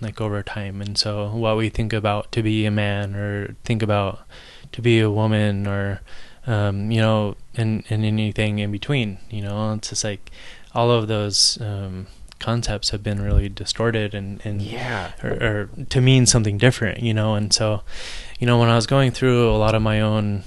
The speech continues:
Speaker 1: uh, healing work, um, there's some, um, really, really great work by Brene Brown.
Speaker 2: Brene Brown.
Speaker 1: And,
Speaker 2: Mm-hmm.
Speaker 1: you know,
Speaker 2: Daring
Speaker 1: around
Speaker 2: Greatly,
Speaker 1: her,
Speaker 2: is
Speaker 1: Daring
Speaker 2: that
Speaker 1: Greatly, yeah. And she talks a lot about, um,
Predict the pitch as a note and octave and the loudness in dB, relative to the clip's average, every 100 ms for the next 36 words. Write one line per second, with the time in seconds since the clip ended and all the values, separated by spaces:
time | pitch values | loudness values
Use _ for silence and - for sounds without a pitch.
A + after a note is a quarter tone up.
0 | - A2+ G2+ G2 G2 - - - B2 A#2+ | -6 -4 -2 -4 -6 -10 -10 0 4 4
1 | A2+ G#2+ G#2 F#2+ - - - - - - | 4 2 0 -2 -8 -14 -16 -18 -20 -12
2 | - A2 G#2+ G2+ G2 - A#2 A2+ B2+ A2+ | -4 -2 -2 -4 -6 0 2 4 4 2
3 | G#2 - B2+ A2 G#2 - A#2+ C3+ B2 A2 | 0 -4 -4 -4 -4 -2 2 4 4 4
4 | G#2+ G#2 - G#2+ - G#2+ - - G#2 G#2+ | 0 -2 -2 -2 -2 -4 -2 0 2 2
5 | A2 G#2+ G#2 G2 G#2 G#2 G#2 G2+ G2 A2 | 0 2 2 2 2 2 2 0 -2 -2
6 | G#2+ G#2+ G#2+ G2 F#2 - A2+ G#2+ G#2 A2+ | 2 4 4 2 -2 0 2 2 2 2
7 | A2+ G#2+ G#2 A#2 A2 A2+ A#2 G#2+ A#2 A2+ | 4 2 2 6 8 8 6 6 6 6
8 | G2+ A#2+ G#2 B2 B2 A2+ A2 G2 G#2 G#2 | 2 -2 2 4 4 4 2 2 0 2
9 | G#2 G2+ G2+ G#2+ - B2+ B2+ B2 A2+ - | 2 2 0 0 2 4 6 6 2 -2
10 | - - - B2+ - A#2 A2+ G#2+ G#2 G2+ | -12 -6 0 2 4 4 6 6 4 2
11 | F#2 - A2 G2+ G2 G2+ | -2 -2 -2 -2 -4 -8